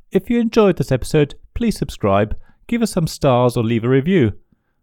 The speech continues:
Please also tell your friends about me, and if you want to offer financial support, check out my Patreon, Ko-fi pages, links to which you'll find in the blog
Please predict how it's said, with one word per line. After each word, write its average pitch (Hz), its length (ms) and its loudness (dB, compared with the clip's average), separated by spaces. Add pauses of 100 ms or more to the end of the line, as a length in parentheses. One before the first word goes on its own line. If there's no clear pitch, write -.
(120)
Please 226 220 -2
also 185 340 2
tell 151 160 -2
your 139 100 2
friends 127 340 -2
about 110 360 0
me, 113 240 0
and 135 120 -6
if 139 100 -6
you 190 100 0
want 214 200 2
to 185 100 -2
offer 170 180 -2
financial 175 420 -2
support, 151 440 -4
check - 280 -6
out 185 140 -4
my 180 80 0
Patreon, 139 560 -4
Ko-fi 117 260 -2
pages, 110 580 -2 (240)
links 226 220 -4
to 120 120 -6
which - 280 -4
you'll 120 160 -4
find 95 460 -4
in 127 80 -4
the 147 60 -6
blog 95 340 -2